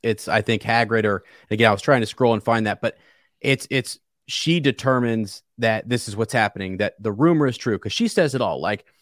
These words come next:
Lily and James have been killed and that it was something to do with the Potter boy. Well, how does she know that? Well, Dumbledore was there first with, uh, with Hagrid. They get it all arranged. She maybe shows up or it, it, it, you know,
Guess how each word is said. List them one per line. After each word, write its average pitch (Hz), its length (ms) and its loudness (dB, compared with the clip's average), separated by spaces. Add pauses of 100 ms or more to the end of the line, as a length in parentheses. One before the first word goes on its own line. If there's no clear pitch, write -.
(380)
Lily 139 300 6
and 117 120 0
James 117 320 -2
have 101 100 -10
been 95 180 -6
killed 110 520 -2
and 104 160 -2
that 101 100 -6
it 95 100 -4
was 101 160 -6
something 113 260 -6
to 104 60 -8
do 104 80 -4
with 101 100 -4
the 107 80 -12
Potter 120 340 0
boy. 113 300 2
Well, 98 180 -8
how 170 140 2
does 139 100 -2
she - 160 -8
know 127 240 -2
that? 104 300 0 (360)
Well, 113 580 4
Dumbledore 120 500 2
was 101 140 -6
there 107 180 2
first 123 480 -2
with, 104 340 -2
uh, 98 260 0
with 95 120 -8
Hagrid. 117 500 -2
They 101 80 -4
get 110 140 -2
it - 20 0
all 107 140 2
arranged. 107 520 -4 (600)
She 120 420 -2
maybe 107 260 -4
shows 104 360 -4
up 101 240 -2
or 95 160 -2
it, 98 220 -6 (140)
it, 95 180 -6
it, 98 240 -8
you 92 100 -12
know, 90 180 -8